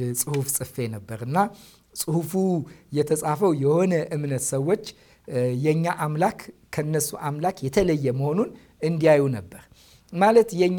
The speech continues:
አምላክ እዚህ ጋር እንደምትመለከቱት ምን ይላል መሰላችሁ? እ፣ ሰዎች ከነሱ በሚበልጠው ይምላሉ፣ እግዚአብሔር ግን በራሱ ነው የማለው ይላል። አሁን ከቁጥር አስራ ሦስት ጀምሮ ስታነቡ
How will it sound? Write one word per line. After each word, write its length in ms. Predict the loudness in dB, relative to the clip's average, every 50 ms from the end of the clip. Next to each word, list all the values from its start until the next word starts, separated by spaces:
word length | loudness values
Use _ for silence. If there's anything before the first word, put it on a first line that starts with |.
| -2 -2
አምላክ 380 | -2 -2 0 2 2 2 2 2 -6 -18 -20 _ _ -2
እዚህ 220 | -2 0 0 4
ጋር 180 | 6 6 6 6 6 2 -2
እንደምትመለከቱት 1120 | -4 2 2 2 2 2 -4 -4 -6 -2 0 2 2 2 0 0 -2 -2 -2 -4 -8 -8 -12 -20 -20 _ _
ምን 200 | -2 0 2 2 2
ይላል 260 | 4 6 6 4 4
መሰላችሁ? 560 | 2 0 0 0 0 2 2 0 0 -4 -10 -10 -12 -18 -20 _ _ _
እ፣ 100 | 0 2 2 2 2 2 2 0 0 0 0 0 -2 -4 -6 -14 -12 _ -6
ሰዎች 400 | -2 -2 -2 0 0 0 -2 -2 -2
ከነሱ 340 | 0 0 0 0 0 -2 -2 -4 0
በሚበልጠው 600 | 0 2 2 2 0 0 0 -2 -2 -2 -4 -4 -2
ይምላሉ፣ 520 | 0 0 0 2 0 0 -2 -4 -8 -12 -16 -18 -20 _ _ _ _ _ _ _ -4
እግዚአብሔር 480 | -2 0 2 2 2 4 4 2 0
ግን 160 | 0 -2 -4 -2
በራሱ 380 | 0 2 4 6 6 6 6 4 0 -2
ነው 140 | -2 -2 0
የማለው 460 | 0 0 0 0 -4 2 8 10 10
ይላል። 260 | 10 8 4 0 0 0
አሁን 200 | 2 2 0 0 -4 -10 -18 _
ከቁጥር 400 | 0 2 2 2 2 0 0 2
አስራ 200 | 2 2 2 0 -2
ሦስት 240 | 0 0 -2 -2 0
ጀምሮ 280 | -2 -2 -2 -2 -4 -4 -4
ስታነቡ 560 | -4 -4 -6 -2 0 0 0 0 -2 -4 -8